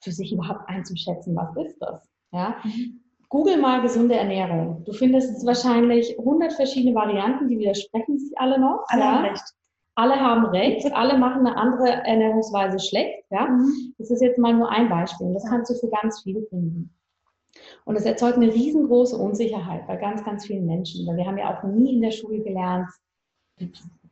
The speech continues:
Speaker 1: was ist Gesundheit eigentlich? Ne?
Speaker 2: Ja.
Speaker 1: Von Zufriedenheit, Lebensglück, <laughs> da müssen wir jetzt gar nicht erst sprechen, das
Speaker 2: Mhm.
Speaker 1: sind genauso Themen. Ähm, aber das hat mich wirklich dazu bewogen, zu sagen, Mensch,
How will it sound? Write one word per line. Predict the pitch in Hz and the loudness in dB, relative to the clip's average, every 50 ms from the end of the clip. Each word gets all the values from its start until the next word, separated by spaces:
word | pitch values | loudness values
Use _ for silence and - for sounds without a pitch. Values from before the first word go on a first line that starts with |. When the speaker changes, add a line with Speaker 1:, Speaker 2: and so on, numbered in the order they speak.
| _ - | _ -20
Speaker 1:
was | 160 - | -18 -16
ist | - 160 - - | -16 -12 -10 -8
Gesundheit | 330 - - 175 165 160 170 165 165 | -6 -4 -2 -2 -4 -4 -6 -8 -8
eigentlich? | 170 170 170 170 165 160 170 - - - _ - | -8 -8 -8 -8 -8 -10 -10 -12 -16 -18 _ -10
Ne? | 180 247 240 | -8 -6 -6
Speaker 2:
Ja. | 233 226 226 - - - - _ _ | -6 -6 -8 -12 -18 -20 -20 _ _
Speaker 1:
Von | - 185 170 | -10 -8 -8
Zufriedenheit, | - 170 - - 254 277 269 254 214 190 185 196 | -8 -8 -4 0 2 2 4 2 2 0 0 0
Lebensglück, | 226 254 269 - - - 254 262 262 - - | 0 0 0 0 0 2 2 2 2 0 -2
<laughs> | |
da | 226 214 240 | 0 4 4
müssen | 240 254 - - 254 | 4 4 4 4 2
wir | 240 226 | 2 2
jetzt | 233 - 233 | 2 2 0
gar | 220 214 220 | 2 2 2
nicht | 220 196 | 2 2
erst | 196 196 202 - | 0 -2 -2 -2
sprechen, | 196 208 247 262 247 | -2 0 2 2 2
das | 220 247 | 2 2
Speaker 2:
Mhm. | 247 - - | 0 -2 -4
Speaker 1:
sind | - - | -4 -2
genauso | 240 196 185 190 226 254 285 277 - - | 0 0 2 2 0 0 -2 -4 -6 -8
Themen. | 285 277 277 285 294 285 - - _ _ _ _ _ _ _ _ - | -6 -6 -4 -4 -6 -6 -8 -14 _ _ _ _ _ _ _ _ 0
Ähm, | 220 214 220 220 220 226 226 226 - - - - - - | 2 2 4 4 4 6 4 4 2 -2 -12 -20 -12 -8
aber | - 214 226 220 | -4 -2 0 0
das | 254 - 320 | 0 0 -2
hat | 294 285 | -2 0
mich | 262 247 247 | 0 0 0
wirklich | 262 247 247 247 240 - | -2 -2 -2 -2 -2 -4
dazu | 226 226 - 220 220 | -4 -6 -8 -6 -6
bewogen, | 220 220 220 220 226 226 220 | -4 -2 0 0 0 0 -2
zu | 220 202 | -4 -4
sagen, | 208 208 208 208 202 | -4 -4 -4 -4 -4
Mensch, | 202 202 208 220 | -4 -4 -4 -6